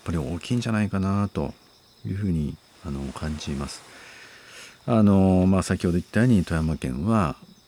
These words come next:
まあ、政府が、えー、原則自宅療養っていうふうにしたので、まあ、富山県も大変だよね。病院もなかなか受け入れてくれないし、お医者さんもなかなか協力してくれないだろうし、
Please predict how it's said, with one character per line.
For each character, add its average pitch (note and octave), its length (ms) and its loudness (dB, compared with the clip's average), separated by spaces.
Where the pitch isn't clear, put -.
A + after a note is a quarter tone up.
ま E2 140 -6
あ、 - 20 -6
政 C3+ 360 0
府 A2 180 -2
が、 A2 280 2
え F2 240 -2
ー、 F#2+ 140 4
原 G2 120 4
則 D#2 800 -2
自 - 160 -10
宅 D2+ 220 -6
療 G2 220 2
養 F2+ 120 2
っ D2+ 40 -2
て - 180 -10
い - 20 -6
う C#2 40 -6
ふ - 20 -8
う - 40 -4
に C#2+ 140 -4
し - 100 -6
た G#2 160 -2
の G#2 160 4
で、 E2+ 480 -2
ま D#2 100 -2
あ、 D2+ 40 -4
富 F2 120 -6
山 F2 200 -4
県 F#2+ 200 0
も D2+ 100 -2
大 E2+ 260 -8
変 A2+ 280 -4
だ D3 80 -4
よ B2+ 140 -2
ね。 F#2 280 0
病 G#2 180 -4
院 A2 100 -4
も G2+ 80 -6
な G2+ 120 -8
か A2 100 -10
な A#2+ 140 -6
か A2+ 140 -8
受 G#2 140 -10
け A#2 80 -6
入 A2+ 60 -6
れ A#2 60 -6
て - 100 -12
く G#2+ 80 -8
れ A2 80 -4
な A2+ 140 -4
い A#2+ 80 -6
し、 G#2 260 -4
お A#2+ 140 -4
医 - 20 -6
者 B2 140 -8
さ B2+ 140 -8
ん A#2+ 80 0
も A2+ 80 0
な A#2 120 -2
か B2+ 100 -6
な B2+ 80 -2
か B2 140 -8
協 A2+ 200 -2
力 A2+ 220 -4
し - 80 -8
て A#2 120 -6
く - 100 -10
れ B2 60 -6
な B2+ 140 -4
い C3 80 -6
だ C3 100 -8
ろ B2 80 -4
う A#2+ 40 -6
し、 A#2 320 -2